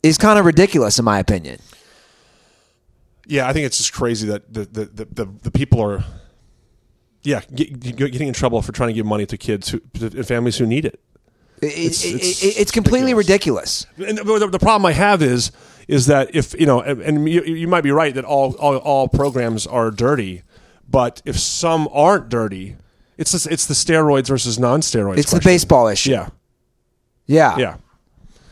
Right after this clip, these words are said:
Speaker 1: I mean,
Speaker 2: So
Speaker 1: I mean, you, I mean, I've ma-, I've made my
Speaker 2: Contribution.
Speaker 1: opinion. Oh, yeah. Thank you.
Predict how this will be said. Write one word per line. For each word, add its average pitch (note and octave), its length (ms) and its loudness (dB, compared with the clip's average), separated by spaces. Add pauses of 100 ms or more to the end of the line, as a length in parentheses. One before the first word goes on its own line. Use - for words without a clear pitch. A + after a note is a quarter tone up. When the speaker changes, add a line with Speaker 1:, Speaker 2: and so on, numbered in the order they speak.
(880)
Speaker 1:
I C3+ 80 -4
mean, E3 120 0
Speaker 2:
So B2 160 2
Speaker 1:
I E3 60 2
mean, F#3 160 2
you, A3 200 0
I F#3 60 -2
mean, G3+ 160 4
I've G#3 260 6
ma-, G#3+ 180 4
I've G3+ 300 4
made G3 400 4
my D#3 760 4 (720)
Speaker 2:
Contribution. A2+ 760 -4 (1080)
Speaker 1:
opinion. D3+ 540 4
Oh, E3+ 180 6
yeah. C3 260 4
Thank E3+ 420 0
you. G#2+ 260 -2